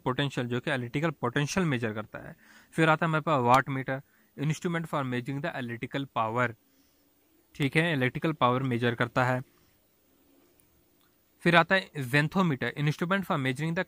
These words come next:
color of sea or lake water। तो एक दो और बायोलॉजी की ओर ऐड कर लूँ मैं।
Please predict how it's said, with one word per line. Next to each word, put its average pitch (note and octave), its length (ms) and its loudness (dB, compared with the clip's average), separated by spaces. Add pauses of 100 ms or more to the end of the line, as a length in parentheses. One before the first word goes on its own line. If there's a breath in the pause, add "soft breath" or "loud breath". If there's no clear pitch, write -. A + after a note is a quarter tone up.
color C#3 340 2
of D#3 60 -18
sea D3+ 280 -2
or D#3+ 340 -4
lake A#2+ 240 -2
water। A#2+ 300 -8 (1500)
तो C3+ 100 4
एक C3+ 180 6
दो D#3 100 6
और D#3+ 80 6
बायोलॉजी C3+ 460 2
की D#3+ 120 -4
ओर C#3+ 180 0
ऐड C#3 160 -2
कर C3+ 100 -10
लूँ C3+ 180 -6
मैं। C3+ 200 -8